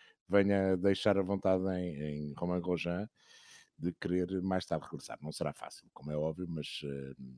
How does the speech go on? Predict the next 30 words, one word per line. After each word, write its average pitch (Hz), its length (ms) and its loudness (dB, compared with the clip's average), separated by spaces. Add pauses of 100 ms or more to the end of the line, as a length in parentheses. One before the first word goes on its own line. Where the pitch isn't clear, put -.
(140)
vamos 98 440 -2
também 101 280 4
desejar 95 340 2
que - 140 -2
a 87 40 -6
carreira 98 400 4
nos 95 340 0
indicar 95 420 2
seja 90 320 0
boa, 90 340 2 (720)
porque - 180 -2
acho 98 180 6
que 107 100 2
ele 98 80 4
tem 104 220 2
capacidade 92 600 0
para 85 480 2 (220)
mais, 110 640 8
ser 113 180 6
mais 120 360 6
um 110 100 4
piloto 107 400 6
que 98 100 -8
vindo 101 320 2
da 95 80 4
Europa, 98 380 4
vindo 98 220 0
da 92 80 -2
Fórmula 90 460 0
um, 107 40 -2